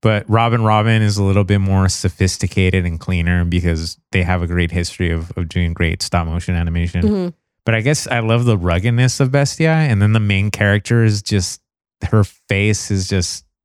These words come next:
Speaker 1: weird
Speaker 2: I saw it
Speaker 1: and
Speaker 2: and I was like,
Speaker 1: <laughs>
Speaker 2: and then I watched it and then I was like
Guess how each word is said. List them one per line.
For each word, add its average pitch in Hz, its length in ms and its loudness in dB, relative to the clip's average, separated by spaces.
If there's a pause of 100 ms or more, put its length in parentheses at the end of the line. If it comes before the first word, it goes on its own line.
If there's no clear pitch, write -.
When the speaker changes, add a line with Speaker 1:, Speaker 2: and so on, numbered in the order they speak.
(280)
Speaker 1:
weird 95 560 4
Speaker 2:
I - 60 4
saw 226 300 4
it - 20 2
Speaker 1:
and 220 80 0
Speaker 2:
and - 20 -
I 202 60 0
was 202 120 -2
like, 151 280 -6 (100)
Speaker 1:
<laughs> - 120 -20 (1600)
Speaker 2:
and 202 160 2
then 220 160 4
I 208 160 2
watched 180 380 0
it 226 40 -2 (120)
and 180 80 -2
then 175 100 -2
I 170 60 -2
was 170 180 -4
like 156 240 -10